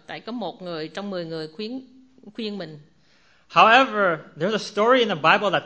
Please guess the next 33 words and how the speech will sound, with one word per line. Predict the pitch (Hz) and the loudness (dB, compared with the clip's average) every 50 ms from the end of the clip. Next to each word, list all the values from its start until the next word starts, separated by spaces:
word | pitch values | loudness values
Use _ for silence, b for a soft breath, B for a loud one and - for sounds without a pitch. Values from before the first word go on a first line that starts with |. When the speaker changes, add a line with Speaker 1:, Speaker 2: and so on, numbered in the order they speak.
| - - | -4 -2
Speaker 2:
talks | 190 196 190 - - 175 | -2 -2 -2 -6 -6 -4
about | 190 170 147 135 | -4 -4 -2 -4
this | 147 175 135 - 127 | -8 -10 -10 -10 -6
very | 120 147 156 160 160 151 - | -2 0 0 0 0 -4 -6
thing. | 147 139 135 113 107 - _ _ _ b b b b b b b b b | -10 -10 -10 -10 -14 -20 _ _ _ b b b b b b b b b
Speaker 1:
Nhưng | - 220 240 262 269 269 247 | -6 -2 0 0 0 0 0
mà | 240 220 202 175 120 117 - - - _ _ _ _ - | 0 0 0 -2 -4 -6 -8 -12 -18 _ _ _ _ -6
ngược | 202 208 220 214 220 | -4 -4 -4 -2 -2
lại, | 208 185 160 - | -2 -2 -2 -2
ở | 180 | -2
trong | 214 - 262 269 | -2 -2 -4 -4
Kinh | 262 277 269 254 | -2 -2 -2 -2
Thánh | 277 285 311 359 370 - - - | -2 -4 -4 -6 -10 -14 -18 -4
có | - 254 285 | -2 -2 -2
nói | 311 302 302 330 359 | 0 -2 -4 -4 -4
về | 294 262 | -6 -6
câu | - - 220 220 | -6 -6 -8 -8
chuyện | 214 202 180 175 190 190 | -8 -10 -10 -8 -2 -2
một | 190 185 180 - | -2 -2 -2 -4
trong | 233 226 | -6 -4
mười | 220 202 180 175 | -4 -4 -4 -4
người. | 175 180 175 170 165 160 - _ _ _ _ b b b b b b b b b b b _ | -4 -6 -6 -6 -8 -12 -18 _ _ _ _ b b b b b b b b b b b _
Speaker 2:
The | 147 | -6
title | 147 - - - 240 247 | -6 -4 0 0 0 2
of | 247 254 240 214 | 2 2 2 2
my | 190 196 196 | 2 0 -2
message | 190 185 190 190 - 180 - - | 0 -2 -4 -4 -6 -12 -12 -8
today | 190 170 180 175 175 | -2 0 2 2 2
is | 143 139 143 135 117 - - 113 117 | 0 -2 -4 -4 -4 -8 -14 -12 -2
One | 131 147 170 175 147 | 0 0 0 0 0
Out | 147 147 | 0 0
of | 143 135 - | 0 -2 -4
Ten. | 143 131 123 | -6 -6 -6